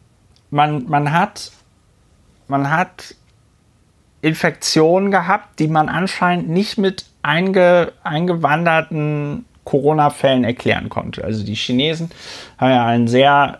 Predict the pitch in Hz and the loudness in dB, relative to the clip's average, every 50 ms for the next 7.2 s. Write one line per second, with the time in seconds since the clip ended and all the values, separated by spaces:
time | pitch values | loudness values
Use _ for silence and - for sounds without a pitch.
0 | _ _ - - - 131 143 160 165 - - 160 151 147 - - - - - - | _ _ -8 -2 0 2 2 2 0 0 0 0 0 0 -2 -8 -10 -10 -12 -10
1 | - 160 127 127 123 123 123 120 120 110 78 110 131 123 123 123 123 131 151 170 | -2 2 4 4 6 6 4 4 2 0 -2 -4 -2 0 0 0 0 0 -2 -2
2 | 180 175 - - 156 165 - - - - 139 139 143 147 151 151 156 156 156 - | -2 -4 -4 -4 -4 -4 -4 -4 -2 -2 -2 0 0 0 2 2 2 2 0 -4
3 | - - 143 139 143 147 151 147 147 147 135 131 - 120 131 131 131 135 131 131 | -8 -2 -2 0 0 0 -2 -2 -4 -4 -4 -2 2 2 4 4 4 2 0 -2
4 | - - _ 110 117 123 123 120 - 127 123 127 143 151 143 131 - 147 135 135 | -8 -6 _ 0 0 2 0 0 -4 -2 0 0 2 0 0 -2 -2 -4 -4 -2
5 | 131 131 127 127 123 123 120 113 - 110 - 139 156 190 220 - - 196 175 160 | 0 2 2 4 4 4 2 0 -2 -4 -2 0 0 -2 -2 -4 -6 -4 -2 0
6 | 156 160 160 156 156 160 160 170 - - - - - - - - - - _ - | 2 2 2 2 0 -2 -6 -8 -10 -14 -20 -20 -18 -18 -18 -20 -20 -10 _ 0
7 | 135 151 - - | 0 0 0 -4